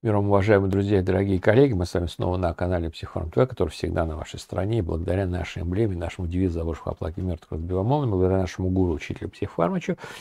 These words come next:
сегодня у нас очень-очень важная тема, почему Илон Маск иногда тупит. Я вам честно скажу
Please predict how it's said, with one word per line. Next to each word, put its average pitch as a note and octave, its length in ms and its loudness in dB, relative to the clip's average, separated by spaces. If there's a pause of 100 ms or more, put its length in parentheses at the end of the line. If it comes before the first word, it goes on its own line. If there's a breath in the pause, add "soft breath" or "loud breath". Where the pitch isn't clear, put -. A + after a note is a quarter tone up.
(140 loud breath)
сегодня F2+ 280 -2
у E2+ 60 -2
нас - 200 -6
очень-очень E2+ 720 0
важная F2 380 -2
тема, - 240 -2
почему A2+ 400 0
Илон F2+ 320 0
Маск C3 240 -2
иногда G2 480 -2 (320)
тупит. - 400 -2 (760 loud breath)
Я G#2 160 0
вам B2+ 160 2
честно A2 320 0
скажу A2 460 -2